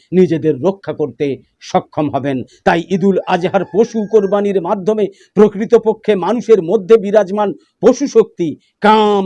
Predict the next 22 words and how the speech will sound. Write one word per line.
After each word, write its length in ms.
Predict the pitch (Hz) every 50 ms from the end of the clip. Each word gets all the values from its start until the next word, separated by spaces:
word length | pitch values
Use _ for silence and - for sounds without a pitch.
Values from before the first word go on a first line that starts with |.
| 175
ক্রোধ, 480 | 147 - - 214 233 233 226 214 196 160 175
লোভ, 400 | 165 156 196 240 240 240 233 226 160 135 - _ _ _ -
মোহ, 260 | 180 220 262 277 - 254 240 208 - - _ _ _ -
পরনিন্দা, 600 | 220 247 247 277 277 262 262 240 233 220 214 202 180 - _ _ -
পরশ্রী 440 | 202 220 247 294 277 - - 226 226
কাতরতা 520 | 180 233 214 - 220 202 202 185 - 196 170 - _ _ _ -
ইত্যাদি 500 | 202 240 240 - - 240 226 180 202 180 139 - _ _ - 151 156
রিপুগুলোকেই 720 | 196 254 - 277 269 247 240 226 208 185 - 196 170 165 139 131 _ _ _ -
কোরবানি 400 | 180 180 175 156 165 160 156 151
দিতে 220 | 131 143 143 - 151
হয়। 260 | - 139 135 131 117 - _ _ _ -
আর 140 | 151 156 151
হালাল 420 | - 156 202 - 190 196 202 196
অর্থে 380 | 185 - 180 180 175 - - 190 - -
অর্জিত 360 | 185 180 170 151 156 175 - 190
পশু 320 | 160 - 196 202 202 226
কোরবানির 500 | 180 - 208 190 180 190 190 190 185 175 170
মাধ্যমে 480 | 147 165 196 185 160 175 190 202 180 160 - _ _ _ _ _ -
তারই 340 | 190 180 196 202 202 208 190 165 131
বহিঃপ্রকাশ 600 | 160 196 240 285 - _ - 190 - - 180 160 - 143
ঘটানো 360 | 151 143 143 156 147 151 143
হয়। 240 | 117 123 139 131 120